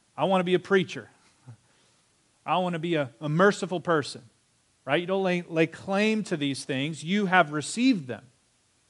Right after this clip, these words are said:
If you're in Christ, this is something you got, and not from you, from him. Specifically, who gave us the gift?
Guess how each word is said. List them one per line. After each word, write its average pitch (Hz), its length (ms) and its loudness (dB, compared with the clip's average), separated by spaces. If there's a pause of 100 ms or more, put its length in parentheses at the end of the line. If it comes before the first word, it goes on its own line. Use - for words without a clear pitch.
(600)
If 127 100 -10
you're 151 140 0
in 190 80 0
Christ, 190 320 6
this 180 160 -4
is 165 80 -6
something 185 340 -2
you 185 160 0
got, 190 500 6
and 151 160 -8
not 185 240 2
from 233 220 -2
you, 208 240 0
from 180 240 -6
him. 180 320 -4 (2750)
Specifically, 175 720 0
who 226 320 0
gave 208 360 4
us 180 420 2 (680)
the 139 120 -4
gift? 165 720 -2